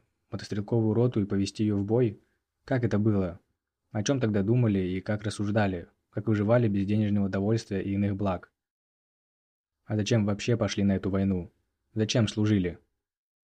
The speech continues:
Книга основана на реальных событиях.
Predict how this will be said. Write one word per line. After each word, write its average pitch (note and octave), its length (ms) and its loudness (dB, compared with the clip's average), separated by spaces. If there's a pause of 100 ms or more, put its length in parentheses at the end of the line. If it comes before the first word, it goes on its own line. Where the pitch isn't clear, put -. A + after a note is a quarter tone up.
(520)
Книга C3+ 300 2
основана A2+ 340 2
на G2+ 80 4
реальных G#2 320 2
событиях. F2 640 -8